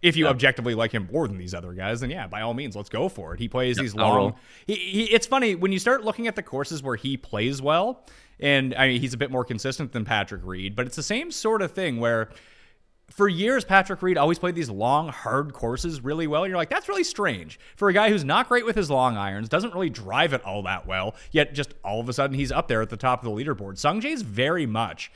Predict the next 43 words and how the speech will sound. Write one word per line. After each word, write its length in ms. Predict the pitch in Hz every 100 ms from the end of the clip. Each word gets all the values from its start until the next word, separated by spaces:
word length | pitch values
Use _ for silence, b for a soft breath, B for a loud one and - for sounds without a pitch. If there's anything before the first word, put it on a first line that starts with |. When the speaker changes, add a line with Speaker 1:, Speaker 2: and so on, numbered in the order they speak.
| b -
Speaker 1:
in 80 |
a 80 | 120
similar 400 | 110 131 120 113
vein 240 | 98 113 104
at 80 |
these 160 | 92 104
type 220 | - 95
of 40 | 87
tracks. 600 | 92 87 73 - - _ _ _ _ _ _ _ _ _ _ -
Speaker 2:
Yeah, 220 | 110 104
I 120 | 123
think, 240 | 143 240 -
I 80 | 156
think 160 | 220 370
his 120 | 131
iron 220 | 107 120
plays, 540 | 104 113 98 90 - - -
his 140 | 147
long 180 | 151 254
iron 140 | 208
plays 200 | 131 120
pretty 220 | - 160
good 180 | 143 214
though, 120 | 85
isn't 180 | 85 131
it? 140 | 196 -
Like, 140 | 214
Speaker 1:
It, 80 | 202
Speaker 2:
it's 80 | 196
Speaker 1:
it 100 | 214
Speaker 2:
not 120 | 262
Speaker 1:
is. 120 | 165 131
Like, 180 | 175 170
it, 160 | 180
it's 140 | 175 170
really 220 | 233 165
improved 500 | 113 - 233 117 98
over 180 | 120 110
the 80 |
years, 300 | 107 156 110
but 120 | 117 117
just 140 | 135
Speaker 2:
Yeah. 140 | 95